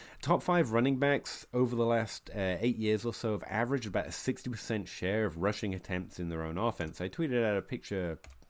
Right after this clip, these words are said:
like I do fairly regularly, so that means nothing to anyone, even if you're paying attention <laughs> to my timeline. But over the last one, two, three, four, five, six seasons, only two have had a rushing attempt share over seventy percent,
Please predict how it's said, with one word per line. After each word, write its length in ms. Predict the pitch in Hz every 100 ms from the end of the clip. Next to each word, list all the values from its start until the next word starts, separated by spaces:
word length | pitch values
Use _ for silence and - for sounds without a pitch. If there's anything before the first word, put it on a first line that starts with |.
| _ _ _ - - -
like 140 | 78 73
I 80 |
do 300 | 76 - 85 78
fairly 300 | - 92 85
regularly, 420 | 80 90 85 80 78
so 160 | -
that 200 | 82 80 -
means 240 | 98 92 80
nothing 280 | 92 87 90
to 120 | 85
anyone, 340 | 98 95 92
even 220 | 90 87
if 100 | 90
you're 80 | 92
paying 220 | 87 92
attention 380 | 90 139 156 160
<laughs> 0 |
to 80 | 170
my 80 | 196
timeline. 460 | 185 190 170 160 143 - - - -
But 280 | 135 131
over 240 | - 160 147
the 80 | 139
last 360 | 135 123 -
one, 200 | 113 117
two, 220 | 110 113
three, 320 | 107 117 113 107
four, 540 | - 107 101 95 90 - - - - - - - - -
five, 280 | 123 117 107
six 460 | - - - -
seasons, 540 | - 123 135 143 156 127
only 180 | 113 107
two 280 | - 143
have 120 | 143 -
had 360 | 117 110 104
a 260 | 87 92 92
rushing 380 | 87 101 - 110
attempt 340 | 95 107 95
share 240 | - 95 85
over 220 | 101 87
seventy 420 | - 80 85 113
percent, 500 | 131 123 - 131 127